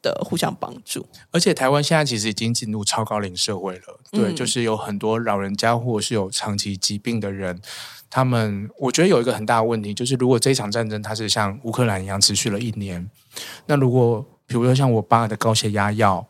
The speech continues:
Speaker 2: 或者是一些心脏病的药，它没有办法稳定的持续拿到的话，其实也是蛮危险的。
Speaker 1: 是啊，是啊，所以我觉得这也是我们必须要持续的去关注的，因为它真的不用打到我们，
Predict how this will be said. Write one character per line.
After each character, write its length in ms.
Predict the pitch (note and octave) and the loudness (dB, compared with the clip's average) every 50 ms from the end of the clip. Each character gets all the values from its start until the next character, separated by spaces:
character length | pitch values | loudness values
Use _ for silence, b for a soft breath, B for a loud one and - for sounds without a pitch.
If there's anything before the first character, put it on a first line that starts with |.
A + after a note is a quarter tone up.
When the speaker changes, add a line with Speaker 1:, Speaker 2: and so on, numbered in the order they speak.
| _ _ | _ _
Speaker 2:
或 180 | - D3 B2 | 2 2 2
者 20 | A#2 | 4
是 100 | B2+ B2 | 2 2
一 40 | |
些 160 | A2 A#2+ A#2+ A2+ | 2 2 2 4
心 220 | - - A#2+ A#2 | 4 2 2 2
脏 160 | A#2+ A2+ A2 | 2 0 0
病 120 | A2+ A2 G#2 | -2 -2 -4
的 80 | G2 F#2+ | -4 -4
药， 260 | G2 - G2+ F#2+ F#2 F#2 | -2 0 0 0 0 0
它 140 | - A#2+ | -2 -2
没 80 | A#2 A#2 | 0 0
有 80 | A2+ G#2 | 0 0
办 220 | - A#2 A2+ G#2+ | 2 2 0 2
法 180 | G#2 G#2+ F#2+ F#2+ | 0 -2 -2 -2
稳 240 | G#2 G2+ G2+ F#2+ | -2 -4 -6 -6
定 180 | G2 A#2+ A#2+ A#2+ | -4 -4 -2 -2
的 80 | G#2+ F#2+ | -2 0
持 200 | - - A2+ G2+ | 0 0 -2 -2
续 160 | - - A2+ | -4 -4 -4
拿 160 | G#2 F2+ F2+ | -4 -4 -4
到 160 | - G#2 G#2 | -2 -2 -2
的 100 | G2 F#2+ | -2 -4
话， 180 | - G2+ G2 G2 | -4 -4 -4 -4
其 160 | - - - | -4 -6 -4
实 140 | G2+ - G2+ | -4 -6 -4
也 80 | F2+ | -6
是 80 | - - | -6 -4
蛮 220 | G#2 G#2 G2 F#2+ | -2 -2 -2 -2
危 180 | F2+ F2+ F2 F2 | -4 -6 -6 -2
险 260 | F2+ - - G2 G2+ - | 0 0 0 -2 -4 -12
的。 160 | - - G2 - - | -14 -16 -14 -10 -8
Speaker 1:
是 220 | - C4+ C4+ A#3+ | -6 -2 0 2
啊， 220 | G#3+ F#3+ F3+ F3 F#3 | 2 2 0 -2 -4
是 180 | - - A3 | -4 0 0
啊， 220 | G3+ F#3 E3 E3 E3+ | 2 2 0 0 0
所 140 | - A3 B3 | 2 2 2
以 60 | C4+ | 2
我 220 | A3+ F#3 F3+ F3 | 2 0 0 -2
觉 200 | E3+ - E3+ E3 D#3+ | -2 0 -2 -2 0
得 360 | - - F#3 F3 E3 F3 G3 b b b b | 2 2 2 4 2 0 -4 b b b b
这 100 | - D4 | 0 2
也 100 | B3 F#3+ | 2 2
是 160 | E3+ - - A#3+ | 2 0 0 0
我 140 | G3 F3 | 2 0
们 240 | D#3 C#3+ D3 C#3 C3+ | 0 -2 -2 -4 -2
必 160 | - - F3+ | 0 0 2
须 80 | F#3+ A3 | 4 4
要 140 | F3+ E3 E3 | 2 2 2
持 160 | - - D3+ | 0 -2 -2
续 180 | D#3 - F3 D#3+ | -2 -2 -2 -2
的 100 | - - | -2 -2
去 100 | - - | -4 -4
关 300 | E3 - - D3+ B2+ B2+ | -4 0 2 0 2 0
注 180 | C#3+ - F3+ E3 | 0 -2 0 2
的， 100 | - E3 | 2 2
因 140 | F3 F#3+ A#3 | 2 4 4
为 160 | C4 C4 B3 | 2 2 2
它 160 | A#3+ - D4+ | 2 2 0
真 220 | D4 - - C#4+ D4 | 2 2 2 2 2
的 80 | C#4+ | 2
不 180 | G3+ - - E3+ | 2 2 4 4
用 240 | F3+ G3+ F#3+ F3 D#3+ | 4 4 4 2 2
打 220 | - D3+ - - | 0 0 0 2
到 160 | - E3+ F3 | 4 4 4
我 160 | D3+ - E2 | 4 2 -4
们， 200 | - - D2+ - | -10 -10 -10 -10